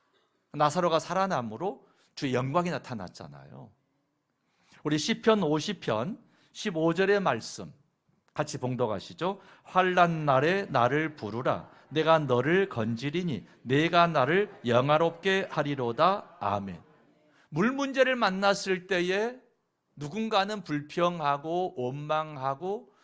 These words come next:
또 누군가에게 책임을 전가하고 "내 탓이야." 이렇게 말할 수가 있습니다.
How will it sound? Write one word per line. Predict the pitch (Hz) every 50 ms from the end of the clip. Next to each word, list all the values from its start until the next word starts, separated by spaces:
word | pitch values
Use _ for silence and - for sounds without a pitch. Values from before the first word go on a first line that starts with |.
| _ _ _
또 | - 208
누군가에게 | 190 151 151 147 180 196 196 196 185 170 180
책임을 | 175 - - 220 220 247 233 233 220 208 190
전가하고 | - - 139 135 147 160 160 170 165 151 151 151 151 180 196 226 240 - - _
"내 | _ - 127 123
탓이야." | - - 185 202 196 - 247 240 220 180 120 92 - - _ _
이렇게 | 156 156 170 170 170 - 139 147 202 247 - _ _ _
말할 | - 139 139 143 151 147 147
수가 | 143 - 147 - 120 107
있습니다. | 104 - - - 110 92 85 76 71 - -